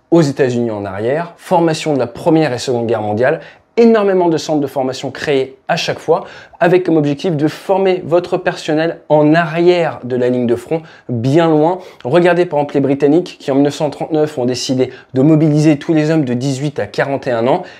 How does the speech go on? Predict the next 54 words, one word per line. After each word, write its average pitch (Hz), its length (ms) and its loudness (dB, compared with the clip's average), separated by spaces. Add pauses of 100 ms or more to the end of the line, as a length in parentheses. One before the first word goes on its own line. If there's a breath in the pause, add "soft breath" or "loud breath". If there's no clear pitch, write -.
Ils 135 80 0
les 156 160 4
envoyaient 185 400 4
pour 151 460 0 (180 loud breath)
six - 260 -8
semaines 180 240 2
de 147 60 2
formation, 131 560 -4
ils 113 60 -6
les 104 160 -6
ont 101 80 -6
pas 101 240 -6
envoyés 117 360 0
du 104 120 -8
côté 104 240 -8
du 92 100 -8
front, 175 240 -8
ils 139 40 -2
les 117 100 -4
ont 117 80 -4
envoyés 113 320 -2 (320 loud breath)
à 196 100 4
l'arrière 143 380 0
dans 147 240 2
le 185 80 0
pays. 127 400 0
Je 117 100 -16
vous 131 60 -4
rappelle 131 220 0
d'ailleurs 127 200 0
que - 80 -8
les 104 200 -6
S 131 200 -10
A 127 120 2
S, 117 200 -6
c'était 113 400 -10
en 143 120 2
Écosse, 175 480 -2 (320 loud breath)
et 170 40 0
il 165 40 6
y - 20 6
avait 147 120 4
des 135 100 4
centres 185 220 0
de 151 40 0
formation 127 400 -4
absolument 135 340 -2
partout, 180 440 -4
notamment 135 440 0
aux 160 100 4
États-Unis 156 460 0 (360 loud breath)
et 151 100 6
au 185 100 6
Canada. 185 440 -2